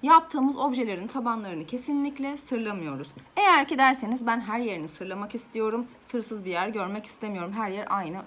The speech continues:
renk olsun. Satılan metal ayaklar var. Üç ayaklı di-, diyoruz bunlara. Bu metal ayaklardan alıp o metal ayakların üzerine oturtup sırlarsanız çok az bir hata payıyla da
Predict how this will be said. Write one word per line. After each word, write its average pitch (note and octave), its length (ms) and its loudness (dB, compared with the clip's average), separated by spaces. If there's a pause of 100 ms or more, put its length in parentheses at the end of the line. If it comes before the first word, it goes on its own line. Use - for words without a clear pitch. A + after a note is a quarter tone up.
renk F#3+ 240 -8
olsun. E3 480 -6 (760)
Satılan D4+ 440 2
metal D4 380 2
ayaklar G3+ 460 0
var. D3 280 -4 (160)
Üç C4+ 140 -4
ayaklı E3+ 460 -4
di-, D#3 260 -10
diyoruz D#3+ 320 -6 (140)
bunlara. E3+ 360 -6 (140)
Bu G4+ 40 -6
metal G4+ 260 -2
ayaklardan G3+ 560 0
alıp B3 320 -2
o C#4 40 0
metal C#4+ 280 0
ayakların B3+ 360 -2
üzerine F3+ 360 -4
oturtup A3+ 520 -6
sırlarsanız D4+ 920 0 (640)
çok A#4+ 380 0
az G#4 420 4
bir C#4+ 240 0
hata D#4 480 4
payıyla B3+ 540 0
da D4 220 4